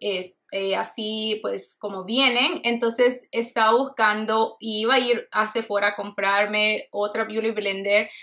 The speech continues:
porque, o sea, me gusta como usarlas y luego limpiarlas todas al mismo tiempo. Tengo tres y quería otra. Sí, yo sé, es una locura, pero me gusta tener varias como para usarlas y luego al final lavarlas todas. Entonces, me encantan.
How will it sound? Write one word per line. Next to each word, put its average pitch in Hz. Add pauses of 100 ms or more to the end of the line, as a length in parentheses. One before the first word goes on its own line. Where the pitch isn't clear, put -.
(140)
porque, 226
o 226
sea, 202
me 202
gusta 247
como 226
usarlas 220
y 196
luego 208
limpiarlas 208
todas 202
al 196
mismo 190
tiempo. 208
Tengo 202
tres 233
y 208
quería 196
otra. 208
Sí, -
yo 208
sé, 196
es 190
una 233
locura, 190
pero 196
me 208
gusta 262
tener 214
varias 208 (300)
como 208
para 202
usarlas 277
y 202
luego 202
al 196
final 196
lavarlas 196
todas. -
Entonces, 214 (360)
me 226
encantan. 220